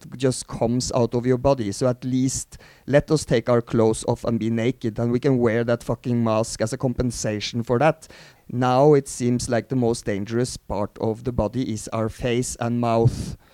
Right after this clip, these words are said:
Let your vagina and penis get some air. Let it out in the free. This is not the best,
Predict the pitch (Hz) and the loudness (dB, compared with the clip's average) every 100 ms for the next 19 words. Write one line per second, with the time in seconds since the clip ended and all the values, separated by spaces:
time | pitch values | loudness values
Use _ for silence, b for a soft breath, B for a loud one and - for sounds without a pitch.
0 | b b b b 120 156 - 147 120 113 | b b b b 0 0 4 2 2 0
1 | 113 110 110 101 101 139 131 135 - - | 0 -2 -2 -4 -6 -4 -2 -2 -4 -10
2 | - 110 _ - 107 104 107 120 147 151 | -6 -6 _ -6 -4 -4 -4 -2 -2 -2
3 | 123 135 - 127 117 - 113 107 - 123 | -2 -2 0 0 -2 -4 -6 -8 -4 -2
4 | 117 110 _ - 180 220 - 185 165 160 | -2 -4 _ -2 4 6 6 4 6 4
5 | - 131 120 - | 4 4 4 4